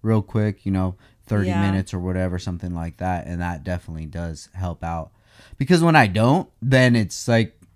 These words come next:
Speaker 1: my brain just starts cooking and starts thinking of all kinds of dumb shit. And it just keeps
Speaker 2: Yeah.
Speaker 1: going and going. And I'm just like, "Bro, what the hell?" My, my, uh, my, my afro,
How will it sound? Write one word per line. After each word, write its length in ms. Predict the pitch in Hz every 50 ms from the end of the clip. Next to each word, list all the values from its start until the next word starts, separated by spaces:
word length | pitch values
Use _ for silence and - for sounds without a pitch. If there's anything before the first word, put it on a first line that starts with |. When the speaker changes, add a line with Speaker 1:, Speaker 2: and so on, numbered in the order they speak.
| _ _ _ _ _ _ _ - - - - - _ _ _ -
Speaker 1:
my 280 | 131 120 123 120 113
brain 360 | 98 82 95 101 104 107 107 98
just 140 | 104 101 -
starts 240 | - 98 92 - -
cooking 420 | - - 107 95 - - 92 87
and 80 | 87 90
starts 320 | - - 92 90 - -
thinking 300 | - 101 95 87 87 92 87
of 80 | 82
all 140 | 87 87 87 -
kinds 340 | - 90 85 87 85 78
of 140 | 80 78 71
dumb 260 | 78 82 82 82 82
shit. 360 | 76 - - 85 80 76 - - _ _ _ _ _ _ _ _ _ 240
And 160 | 214 202 175
it 120 | 202 196 202
just 200 | 214 214 202 202
keeps 180 | 196 190 196 196
Speaker 2:
Yeah. 80 | 202 214
Speaker 1:
going 400 | - 104 104 101 101 101 - 196
and 120 | - 95 87
going. 340 | 95 98 98 98 98 98 98
And 100 | 95 95
I'm 200 | 95 95 95 98
just 100 | 92 104
like, 160 | 98 95 87 -
"Bro, 460 | 117 139 147 147 127 110 95 87 - _ _ _ _ _ _ _ _ _ _ _
what 160 | - 147 165 -
the 60 | - 123
hell?" 100 | 123 110
My, 280 | 117 113 123 101 - -
my, 260 | - 104 104 113 120 113
uh, 260 | 95 82 80 76 78 87 98 - _ - - - _ _ _ _ _ _
my, 280 | - 104 110 117 101 - -
my 260 | 98 95 95 95 95
afro, 600 | - - 92 101 110 107 - 92 85 85 92 107